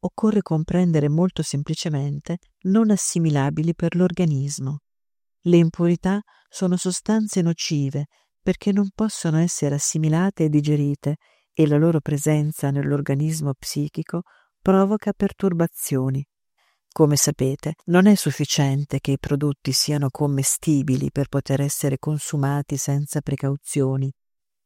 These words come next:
Il più delle volte occorre lavarli. Agli ortaggi e ai frutti si tolgono il nocciolo, i semi, la buccia o il guscio, e al formaggio la crosta.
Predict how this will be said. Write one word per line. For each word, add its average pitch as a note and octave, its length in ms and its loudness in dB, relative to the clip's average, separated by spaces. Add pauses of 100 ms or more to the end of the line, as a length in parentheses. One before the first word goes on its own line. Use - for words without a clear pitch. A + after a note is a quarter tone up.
(180)
Il F3 200 0
più - 140 -2
delle E3+ 240 6
volte D3 540 0
occorre G3 400 0
lavarli. D3+ 680 0 (600)
Agli D3 320 2
ortaggi D3+ 720 0
e C#3+ 60 4
ai C#3 140 2
frutti G3 560 -2
si D#3 180 -4
tolgono C3+ 440 -2
il C3+ 80 0
nocciolo, C#3 640 -2 (360)
i D#3 120 -4
semi, C#3 500 0 (360)
la C#3 180 2
buccia D#3+ 640 0
o D3 80 2
il C#3+ 120 2
guscio, C3+ 500 -2 (600)
e E3+ 140 4
al F3+ 100 2
formaggio F#3+ 720 2
la G3 100 0
crosta. D3+ 560 -2